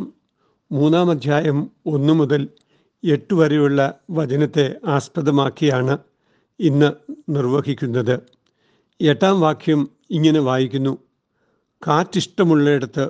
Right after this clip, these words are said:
ഊതുന്നു, അതിൻ്റെ ശബ്ദം നീ കേൾക്കുന്നു, എങ്കിലും അത് എവിടെ നിന്ന് വരുന്നു എന്നും എവിടേക്ക് പോകുന്നുവെന്നും അറിയുന്നില്ല.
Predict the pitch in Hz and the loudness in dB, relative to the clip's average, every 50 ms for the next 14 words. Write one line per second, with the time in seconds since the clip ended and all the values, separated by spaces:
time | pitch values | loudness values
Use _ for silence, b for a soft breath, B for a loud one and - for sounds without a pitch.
0 | - - _ - 175 156 143 139 139 143 139 135 135 - - - _ _ _ _ | -6 -12 _ -4 -4 -4 -4 -4 -4 -2 -2 -2 -2 -4 -6 -10 _ _ _ _
1 | _ _ _ _ _ _ _ _ _ - 147 131 131 139 127 120 - - 151 139 | _ _ _ _ _ _ _ _ _ -2 0 2 2 2 0 -2 -2 -2 -2 -4
2 | 123 135 143 160 139 123 - - _ - 165 139 143 135 - 160 139 135 139 - | -2 -2 0 0 0 0 -4 -6 _ -4 -2 -2 -2 -2 0 0 0 0 0 -2
3 | - - 135 135 131 - - - _ _ _ _ _ _ _ _ _ _ _ _ | -4 -4 -2 -2 -2 -4 -4 -10 _ _ _ _ _ _ _ _ _ _ _ _
4 | - 151 143 147 143 151 147 147 139 143 131 135 135 135 151 160 185 185 175 165 | 0 2 2 2 4 2 2 2 2 2 2 0 0 0 -2 -2 0 0 2 2
5 | 160 151 135 139 139 131 143 170 175 165 156 180 - - 151 143 139 135 123 110 | 2 0 0 0 0 0 0 0 0 0 -2 -2 -2 0 0 2 2 0 0 -2
6 | - - _ _ _ _ _ _ _ _ _ _ _ 156 143 147 147 156 165 170 | -6 -12 _ _ _ _ _ _ _ _ _ _ _ -2 0 0 0 2 0 0
7 | 165 - 156 147 - 147 143 143 147 165 180 165 143 131 135 131 135 131 123 - | 0 0 -2 -4 -2 0 0 2 2 0 0 0 0 2 2 2 2 0 -2 -4
8 | - - 160 143 131 139 143 151 147 131 123 127 120 | -6 -4 -4 -2 0 0 2 2 2 0 0 -2 -2